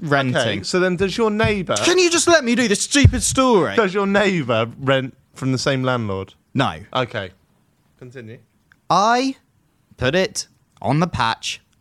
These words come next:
Speaker 1: of grass outside, round the back of my house, okay?
Speaker 2: Yeah.
Speaker 1: Sometimes, depending on where the sun is, it's very shaded, okay?
Speaker 2: Right.
Speaker 1: My washing's just there in the shade. I think,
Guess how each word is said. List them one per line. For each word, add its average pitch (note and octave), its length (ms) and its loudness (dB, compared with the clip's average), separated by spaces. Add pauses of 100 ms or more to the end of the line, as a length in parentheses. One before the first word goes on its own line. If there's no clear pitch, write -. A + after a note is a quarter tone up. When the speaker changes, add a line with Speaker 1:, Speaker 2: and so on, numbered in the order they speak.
(260)
Speaker 1:
of A2+ 160 -2
grass E2+ 520 -6 (120)
outside, F#2+ 640 -6 (280)
round C3 200 -2
the B2 60 -4
back A2 180 -4
of A#2+ 40 -12
my A2 120 -2
house, - 460 -10 (380)
okay? D#3+ 340 -2 (260)
Speaker 2:
Yeah. B2+ 160 -18 (580)
Speaker 1:
Sometimes, G3 800 0 (340)
depending D#3 360 -4
on D#3 80 -2
where B2+ 120 0
the A#2 80 -2
sun D#3+ 340 -2
is, A#2+ 300 -4 (800)
it's - 180 -12 (160)
very D3+ 400 -2
shaded, B2 640 -4 (920)
okay? C#3 440 -2
Speaker 2:
Right. A2 280 -12 (460)
Speaker 1:
My F3 160 2
washing's F#3 360 -2
just - 220 -4
there A#2 180 -2
in A2 80 -4
the A2 60 -6
shade. E2+ 440 -6 (640)
I D#3 80 0
think, D3 340 -2